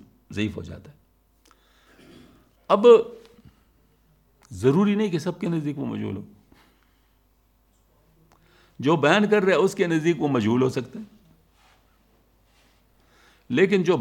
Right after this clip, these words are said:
بعد میں ایک شخص تحقیق کر رہا ہے، ان کو ایسی جگہ سے روایت مل جاتی ہے جس کے لیے وہ مجہول نہیں تھا، تو اس کے لیے کیا وہ بھی ضعیف ہو جائے گا؟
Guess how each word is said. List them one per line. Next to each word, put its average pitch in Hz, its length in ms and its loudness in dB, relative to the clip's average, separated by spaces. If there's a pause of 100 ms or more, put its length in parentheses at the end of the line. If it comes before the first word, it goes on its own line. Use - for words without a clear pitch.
بعد 160 260 6
میں 208 220 0 (220)
ایک 143 140 -2
شخص 180 240 -4
تحقیق 180 380 -4
کر 123 140 0
رہا 92 160 -4
ہے، 107 160 -8 (720)
ان 160 180 2
کو 175 120 -2
ایسی 185 360 0
جگہ 151 240 0
سے 170 180 -2
روایت 147 340 0
مل 165 160 -4
جاتی 143 260 -2
ہے 151 60 -2
جس 139 160 -6
کے 151 120 -2
لیے 131 80 2
وہ 131 80 4
مجہول 127 340 -2
نہیں 143 180 0
تھا، 104 160 -4
تو 113 120 -12
اس 160 120 -12
کے 185 80 -4
لیے 170 140 -2
کیا 165 140 -6
وہ 190 120 -2
بھی 196 260 -6
ضعیف 165 280 -8
ہو 160 80 -6
جائے 139 240 -10
گا؟ - 80 -16